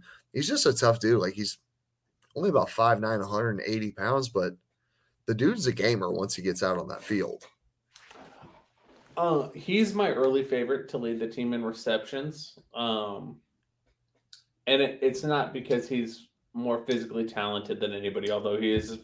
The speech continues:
Speaker 2: very physically talented. I just, you know, I think your slot guys, the guys who play in the slot, are those guys that lead you in receptions. And I think he, he's a great slot guy. I think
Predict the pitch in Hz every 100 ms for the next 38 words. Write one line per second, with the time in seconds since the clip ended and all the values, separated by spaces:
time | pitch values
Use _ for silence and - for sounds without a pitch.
0 | - 107 107 104 110 107 - 98 - 110
1 | 98 95 76 - - - - _ - 113
2 | 123 131 131 147 143 - - _ _ _
3 | _ _ 127 123 117 - - 127 131 151
4 | 147 143 - 123 135 135 107 107 - -
5 | - 113 110 117 117 113 117 117 113 110
6 | 107 110 110 - 117 117 117 113 110 107
7 | 110 113 104 107 104 107 98 113 110 -
8 | 95 - 107 113 110 113 110 120 120 113
9 | - _ _ _ _ 131 120 113 120 117
10 | - 117 123 123 123 131 143 135 -